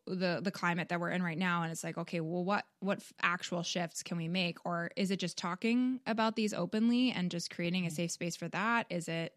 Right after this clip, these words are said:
Speaker 1: you know, is it volunteering? Is it going and protesting? Like, what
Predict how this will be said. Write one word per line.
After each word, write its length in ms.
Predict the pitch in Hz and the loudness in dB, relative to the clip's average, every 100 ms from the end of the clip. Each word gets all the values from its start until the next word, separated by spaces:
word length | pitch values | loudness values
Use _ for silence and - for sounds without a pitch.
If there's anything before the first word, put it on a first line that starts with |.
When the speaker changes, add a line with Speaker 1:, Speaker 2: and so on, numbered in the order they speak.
| - - - - - - - | -16 -20 -20 -20 -20 -20 -2
Speaker 1:
you 120 | 196 | 2
know, 140 | 180 | 2
is 180 | 180 196 | 2 2
it 140 | 185 165 | 2 0
volunteering? 920 | 170 180 170 175 - 214 214 214 214 | 0 0 2 0 0 2 4 4 2
Is 240 | - 175 | 0 0
it 280 | 175 170 170 | 2 0 0
going 300 | 175 185 196 | 0 2 4
and 100 | 185 | 2
protesting? 680 | 185 175 170 170 175 170 170 | 2 0 -2 -4 -4 -4 -4
Like, 180 | 165 | -4
what 340 | 175 185 196 | 0 4 4